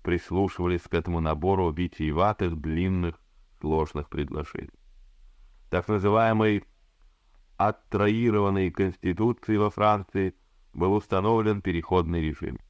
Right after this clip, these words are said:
Восстановить полностью старую монархию оказалось невозможным. Это превышало силы даже ничего не забывших бурбонов. Политический строй,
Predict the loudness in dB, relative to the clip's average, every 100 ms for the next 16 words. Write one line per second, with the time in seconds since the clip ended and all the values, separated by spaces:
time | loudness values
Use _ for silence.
0 | -20 _ _ _ -20 -20 -20 _ -8 2
1 | 2 2 0 2 2 0 _ _ _ _
2 | -16 2 4 4 2 -2 -8 -2 0 2
3 | 2 0 0 0 -2 -6 -10 -10 _ -20
4 | -10 -8 -4 -2 2 0 0 -2 -2 -2
5 | 0 -2 -2 -10 -16 _ -20 _ -20 -8
6 | -6 -2 -4 -4 -4 -2 -2 0 2 0
7 | -2 -2 0 2 0 0 -2 -4 -4 -4
8 | -4 -2 0 0 -2 -2 -2 -2 -4 -4
9 | -6 -4 -6 -2 -4 -4 -12 _ _ _
10 | _ _ _ _ -2 0 2 0 -4 -4
11 | -6 -6 -2 2 2